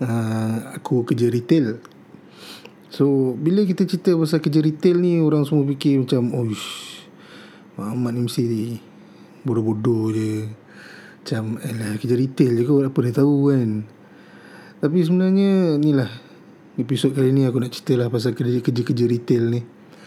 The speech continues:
Banyak orang yang mungkin tak tahu, banyak orang yang tahu. Siapa yang tahu, mana pernah kerja retail tu, tahulah macam mana kan. Uh, penat lelah kerja retail ni. Nah, actually tak penat sangat sebenarnya.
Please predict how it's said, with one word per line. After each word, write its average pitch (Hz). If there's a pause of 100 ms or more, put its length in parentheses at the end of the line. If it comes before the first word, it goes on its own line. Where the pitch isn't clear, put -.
(440)
Banyak 117
orang 127
yang 120
mungkin 165
tak 139
tahu, 156
banyak 120
orang 120
yang 127
tahu. 151 (520)
Siapa 120
yang 120
tahu, 123
mana 120
pernah 120
kerja 113
retail 120
tu, 131
tahulah 123
macam 117
mana 127 (100)
kan. 117 (840)
Uh, 113 (640)
penat 127
lelah 127
kerja 120
retail 120
ni. 113 (920)
Nah, 104 (160)
actually 151
tak 139
penat 123
sangat 143
sebenarnya. 123